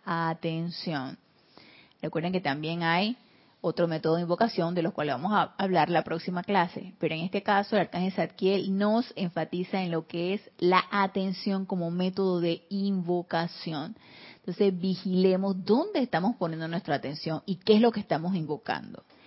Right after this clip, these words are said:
qué es lo que estamos incorporando en nuestra vida, cómo estamos calificando la vida, cómo estamos magnetizando la vida, y asimismo nos estaremos dando cuenta según cómo nos vayamos desenvolviendo en nuestro mundo y nuestros asuntos.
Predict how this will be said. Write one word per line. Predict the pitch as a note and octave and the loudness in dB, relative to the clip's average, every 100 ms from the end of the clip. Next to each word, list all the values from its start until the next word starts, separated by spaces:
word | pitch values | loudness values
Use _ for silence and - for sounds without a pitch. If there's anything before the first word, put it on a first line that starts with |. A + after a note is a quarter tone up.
| - - | -20 -4
qué | F3 | 0
es | |
lo | F#3 | 2
que | |
estamos | F#3+ F3 F#3 | 2 2 2
incorporando | G3 G3 D#3 D#3 D3+ D#3 | 2 0 -2 -2 -4 -4
en | D#3 | -6
nuestra | D#3+ D3+ | -4 -2
vida, | F3 C#4 D4+ G4+ - - - - - - | 0 4 6 4 0 -18 -20 -20 -16 -2
cómo | F#3 F#3 | 0 0
estamos | - F3+ F#3+ - _ | 2 2 2 -4 _
calificando | F3 D#3+ D#3+ D#3 D#3+ - E3+ F3+ | 4 4 4 0 -4 -2 -2 2
la | F3 E3 | 2 4
vida, | E3+ F#3+ | 2 0
cómo | F#3 F3+ | -2 -4
estamos | G#3 F#3+ F#3+ G3+ | -2 -2 -2 2
magnetizando | A3+ A3+ B3 B3+ A3+ G3+ F3 - E3+ E3 E3 | 4 6 6 4 0 0 -4 -2 -2 -2 -2
la | D3 C#3+ | 0 -2
vida, | D3 D#3 G#3+ - - - - - | -2 -2 -2 -4 -16 -20 -12 -2
y | |
asimismo | G#3 - C#4 C4+ C4 D4+ C#4+ | 0 2 4 6 6 4 0
nos | G#3+ A3+ | -2 0
estaremos | F#3 F3 F#3 | 0 0 2
dando | F#3 F#3+ | 2 0
cuenta | F#3+ F3 E3 G3 A3+ _ _ _ _ _ _ _ - | 0 -2 0 0 -2 _ _ _ _ _ _ _ -4
según | G3 F3 F3+ G3 | 2 2 2 -2
cómo | G3 F3 F3 G#3 | 0 0 0 -2
nos | G#3 G3+ | -2 0
vayamos | D#3 D3 D#3 F3 A3 _ _ E3+ | 0 0 0 -4 -6 _ _ -2
desenvolviendo | D#3+ - E3 E3+ G3+ A#3 G3+ E3 E3+ A3 - | -2 -2 -4 0 0 0 0 0 -2 -2 -4
en | - F#3 | -6 -4
nuestro | D#3 D#3+ - G3+ | -4 -6 -4 0
mundo | A3+ F3+ E3+ F#3+ | 0 0 -2 -2
y | |
nuestros | F3 G3 - | -2 -4 -2
asuntos. | A#3+ B3 B4+ A4 - | 0 0 0 0 -4